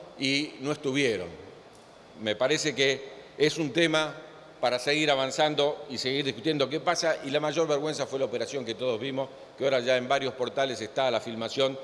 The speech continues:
de cómo se viene a hablar con el diputado Olmedo y el, el diputado Olmedo se retira. Quiero señalar que entre todas estas malas noticias hay una buena, y es que la oposición se va sumando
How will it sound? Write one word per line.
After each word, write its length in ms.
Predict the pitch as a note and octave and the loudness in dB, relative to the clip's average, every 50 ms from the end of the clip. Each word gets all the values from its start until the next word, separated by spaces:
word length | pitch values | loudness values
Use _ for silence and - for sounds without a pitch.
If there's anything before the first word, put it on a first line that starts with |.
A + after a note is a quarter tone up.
| - - - - | -14 -14 -10 -8
de 100 | A2+ A2 | -4 -2
cómo 200 | C3+ C3+ C3 B2 | -2 -2 -2 -2
se 140 | - A#2+ | -4 -4
viene 220 | A#2 B2+ C3 A#2+ A#2 | -2 -2 -2 0 0
a 20 | |
hablar 500 | A2+ A2+ A#2 B2 B2 B2 B2 - - - - - - - - | 0 2 2 2 2 0 -2 -8 -16 -18 -18 -20 -20 -6 -2
con 120 | - B2 | 0 0
el 120 | A#2+ A#2+ A2+ | 0 0 0
diputado 540 | A2 G#2+ G2 A2+ G2 A#2 A2+ A2+ A2+ A2 G#2+ | -2 -2 -2 0 2 2 4 4 4 4 2
Olmedo 340 | G#2 G#2 A2 A#2 A2+ G#2+ | 2 2 2 2 4 4
y 60 | G#2+ G#2 | 2 0
el, 120 | G2 F2+ - - - - - F#2 | -2 -4 -8 -12 -16 -16 -10 -6
el 160 | G2+ G2 F#2+ | -6 -4 -4
diputado 420 | F#2 F#2+ G2+ G2+ - A2+ A2 G#2+ G2 | -4 -4 -4 -2 0 2 2 2 2
Olmedo 380 | G2 G2+ G#2 G2+ G2+ G#2 A2+ - - - - - | 0 0 0 2 2 2 2 -2 -6 -14 -16 -14
se 200 | - - G#2+ F#2+ | -8 -4 -4 -4
retira. 400 | F#2+ G2+ E2+ F2+ F2 D#2 D2+ C#2+ - - - - - - - - - - - - - | -4 -4 -6 -6 -8 -8 -10 -12 -16 -18 -20 -20 -20 -20 -20 -20 -20 -20 -20 -18 -2
Quiero 220 | - E3 F#3 F#3+ F3+ | 2 2 2 2 2
señalar 420 | - F#3 E3 E3 F3 G3 F#3+ F3 | 2 2 4 6 6 6 4 4
que 80 | F3+ F3+ | 2 0
entre 300 | E3 C#3 D#3 D#3+ D#3 D#3 | 0 2 2 2 2 2
todas 260 | D#3+ - G3 F#3 E3 | 2 0 0 0 0
estas 240 | F#3+ F#3 F#3 F3 D#3 | 0 0 2 2 2
malas 160 | F3 F3 E3+ | 2 2 0
noticias 340 | D#3 F#3+ G3 - F#3+ F3 - | 0 0 -2 -2 -2 0 2
hay 100 | E3+ E3 | 2 2
una 160 | E3+ E3+ E3+ F#3 | 2 4 4 4
buena, 320 | G#3 G#3+ E3+ C3+ A#2 A2 | 6 6 4 4 2 2
y 80 | A#2+ A#2+ | 2 0
es 60 | B2 | 0
que 160 | - D3+ C#3+ | 0 0 0
la 100 | C#3 C#3 | 2 2
oposición 460 | C#3 C3 D3 A#2+ C#3 B2 D3 F#3 F3+ | 0 0 -4 -6 -6 -6 -6 -6 -4
se 100 | - D#3 | -4 -2
va 140 | D3 D3 D3 | -2 -2 -2
sumando 520 | - D3+ D3 E3 D#3+ E3 E3+ F#3+ F#3+ F#3+ | -2 -4 -4 -4 -4 -2 -2 -2 -4 -4